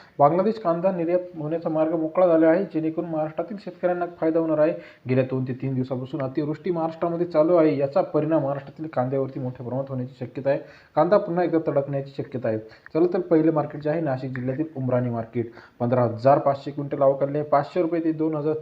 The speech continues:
तीस रुपये प्रति क्विंटलचा बाजारभाव उमराणे शहरामध्ये सरासरी पाच रुपये ते वीस पॉइंट तीन रुपये प्रति किलो. कळवण मार्केटमध्ये आजच्या मितीला सरासरी बाजारभाव जो मिळाला आहे, पाचशे रुपये ते एकवीसशे पन्नास रुपये, बावीस हजार एकशे पन्नास क्विंटलची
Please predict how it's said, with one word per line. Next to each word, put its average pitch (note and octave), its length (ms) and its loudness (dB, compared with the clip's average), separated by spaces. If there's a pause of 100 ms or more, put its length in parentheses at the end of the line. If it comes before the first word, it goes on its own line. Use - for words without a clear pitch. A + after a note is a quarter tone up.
तीस G3 200 -6
रुपये D3 200 -4
प्रति D3 280 -8
क्विंटलचा C#3+ 420 -6
बाजारभाव A#2+ 540 -2 (460)
उमराणे D#3+ 400 4
शहरामध्ये B2 480 -2
सरासरी D#3+ 360 -2
पाच C#3 300 0
रुपये C3+ 220 -6
ते C#3 100 -4
वीस B2+ 240 -6
पॉइंट C3+ 260 -6 (100)
तीन D3 180 -4
रुपये B2+ 240 -6 (320)
प्रति D#3+ 220 0
किलो. A#2+ 260 -2
कळवण B2+ 340 0
मार्केटमध्ये B2+ 520 -2
आजच्या B2 300 -2
मितीला C3+ 380 2 (920)
सरासरी D#3+ 340 4
बाजारभाव D3+ 460 4
जो D#3+ 120 0
मिळाला D#3 280 0
आहे, D3+ 180 0 (400)
पाचशे D#3 300 4
रुपये F#3+ 200 0
ते F#3 100 -6
एकवीसशे E3 380 -6
पन्नास D3+ 400 -2
रुपये, D3 180 -4
बावीस C#3 440 0
हजार B2+ 320 4
एकशे C3 260 -4
पन्नास B2 420 -2 (520)
क्विंटलची D#3 480 2